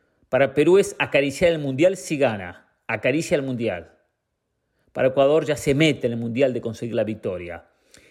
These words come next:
Y el empate deja esa incertidumbre, le viene bien a Ecuador, pero a Perú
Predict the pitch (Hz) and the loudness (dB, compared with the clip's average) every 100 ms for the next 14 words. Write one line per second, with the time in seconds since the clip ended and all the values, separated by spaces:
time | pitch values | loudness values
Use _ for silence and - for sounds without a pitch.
0 | - 151 180 233 233 185 175 170 165 143 | -6 -2 0 2 0 0 2 0 0 -2
1 | 147 147 - 202 202 151 151 - - 135 | 2 2 4 4 4 4 0 -2 -2 0
2 | 151 143 143 135 131 143 156 175 - 139 | 2 2 2 0 2 4 4 2 2 2
3 | 160 156 160 175 - | 2 2 2 2 -2